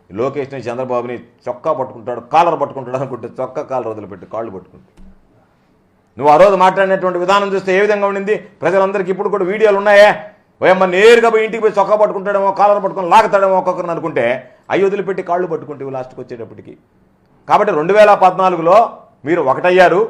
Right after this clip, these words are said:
రెండు వేల పంతొమ్మిది వచ్చేటప్పటికి ముగ్గురు ముగ్గురు మీద విరచకపడ్డారు, మరలా రెండు వేల ఇరవై నాలుగు వచ్చేటప్పటికి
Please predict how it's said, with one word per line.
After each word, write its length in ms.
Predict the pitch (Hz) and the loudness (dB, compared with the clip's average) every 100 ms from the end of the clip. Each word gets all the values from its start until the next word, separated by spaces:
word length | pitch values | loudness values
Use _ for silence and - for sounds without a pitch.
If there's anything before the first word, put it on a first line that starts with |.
| - _ _ _ _ _ _ _ | -6 _ _ _ _ _ _ _
రెండు 200 | 156 214 233 | -2 4 6
వేల 120 | 226 196 | 6 6
పంతొమ్మిది 300 | 202 208 208 | 2 -2 -4
వచ్చేటప్పటికి 380 | 190 196 196 185 | -4 -4 -4 -6
ముగ్గురు 200 | 190 214 220 | -6 -4 -4
ముగ్గురు 200 | 190 214 208 | -2 -2 -2
మీద 120 | 185 175 | -2 -2
విరచకపడ్డారు, 600 | 175 185 175 165 165 214 240 - _ _ _ | -2 -4 -2 2 4 2 0 -8 _ _ _
మరలా 240 | 180 254 277 240 | 2 6 6 6
రెండు 160 | 240 254 | 4 4
వేల 120 | 254 233 | 4 2
ఇరవై 140 | 240 | 2
నాలుగు 160 | 240 233 | 2 2
వచ్చేటప్పటికి 460 | 208 226 226 240 | 0 -2 -2 -2